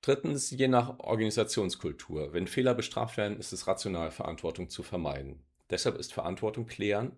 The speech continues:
immer auch ein Kulturstatement. Wir benennen klar und wir gehen fair mit Fehlern um.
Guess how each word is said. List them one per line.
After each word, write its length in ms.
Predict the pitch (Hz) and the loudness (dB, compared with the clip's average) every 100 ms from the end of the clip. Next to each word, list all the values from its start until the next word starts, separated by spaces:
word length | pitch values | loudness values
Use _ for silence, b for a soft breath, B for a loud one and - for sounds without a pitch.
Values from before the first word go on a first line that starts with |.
| - | -4
immer 220 | 98 107 | 0 2
auch 140 | 104 | 0
ein 200 | - 113 | -2 -6
Kulturstatement. 1000 | 113 117 - 123 117 - 67 - 76 - _ _ | -4 -4 -2 -4 -2 -4 -4 -6 -10 -12 _ _
Wir 160 | 101 98 | 0 2
benennen 400 | 95 92 85 82 | 4 4 0 -2
klar 560 | - 85 98 135 180 _ | 2 4 4 0 -4 _
und 180 | 113 120 | -4 -2
wir 60 | 135 | 0
gehen 220 | 135 123 | 0 0
fair 260 | - 131 | 2 2
mit 160 | 131 131 | 2 0
Fehlern 380 | - 120 82 73 | 2 2 2 -4
um. 280 | 73 67 | -10 -12